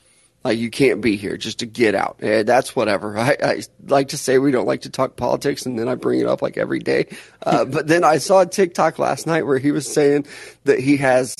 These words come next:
six witches in his church.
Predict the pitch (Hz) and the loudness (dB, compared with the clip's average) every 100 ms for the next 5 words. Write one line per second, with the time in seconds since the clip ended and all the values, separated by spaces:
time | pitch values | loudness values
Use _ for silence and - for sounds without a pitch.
0 | - - - - 196 - - 123 139 175 | -12 -4 -2 2 0 0 -8 -6 -2 0
1 | - - - - - - - _ _ _ | 0 -4 -6 -14 -18 -20 -20 _ _ _
2 | _ 139 156 143 131 131 - 120 - - | _ 2 2 2 2 0 -4 -6 -6 -8
3 | - | -12